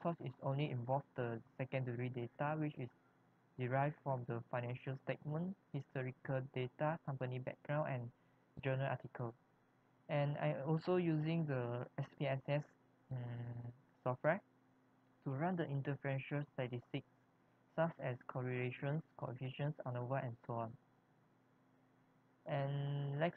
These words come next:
look at this theori-, theoretical, theoretical framework of the study. As you can see here, the in-, independent variables is internal factors, external factors, and also the both internal and external factors.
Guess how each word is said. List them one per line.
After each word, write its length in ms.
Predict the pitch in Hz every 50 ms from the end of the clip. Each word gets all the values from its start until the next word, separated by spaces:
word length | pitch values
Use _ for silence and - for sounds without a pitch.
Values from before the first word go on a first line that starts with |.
| - -
look 160 | 190 180 -
at 140 | - - - - - - -
this 160 | - 143 151 151 _ _ _ - -
theori-, 300 | 139 135 131 131 131 - _ _ _ _ _ _ _ _ _ _ _
theoretical, 920 | - 143 135 135 135 131 135 131 - - 147 143 143 143 143 139 139 143 143 - - _ - -
theoretical 480 | 139 135 135 135 - - 151 147 147 -
framework 360 | - 131 123 127 139 - - - - _ _ _ -
of 140 | 127 127 - _ -
the 60 | 117 113 - -
study. 340 | - 123 123 131 143 170 - _ _ _ _ _ _ _ _ _ -
As 100 | - 139 131
you 40 | 151
can 220 | 151 160 143 135 - -
see 160 | 165 175 185
here, 200 | 180 185 185 185 175 156
the 380 | 131 127 123 120 120 120 - -
in-, 300 | 135 131 131 127 127 - _ _ _ -
independent 480 | - 143 139 143 - 143 139 147 151 151
variables 480 | 147 139 127 131 127 131 135 139 147 151 - - -
is 120 | 139 123 123 - - -
internal 400 | - 139 135 139 135 135 135 135 -
factors, 380 | - - - - - 156 165 160 - -
external 420 | - 139 - _ - 135 131 131 131 -
factors, 340 | - - - - 143 151 151 - _ _ _ _ _ _ _ _ - -
and 140 | 135 127
also 240 | 131 135 131 - 147
the 80 | - 135
both 300 | 123 131 135 139 147 151 - _ _ -
internal 460 | 143 131 127 135 127 131 131 135 131 - -
and 160 | 123 123 - -
external 500 | 127 123 - - - - 139 127 127 127 - -
factors. 340 | - - - - 123 123